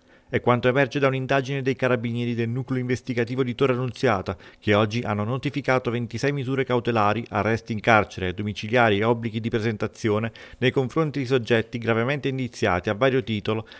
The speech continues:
dei reati di associazione finalizzata al traffico di sostanze stupefacenti,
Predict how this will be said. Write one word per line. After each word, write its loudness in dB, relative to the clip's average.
dei 8
reati 4
di -2
associazione -4
finalizzata -2
al 0
traffico -2
di -4
sostanze -2
stupefacenti, 0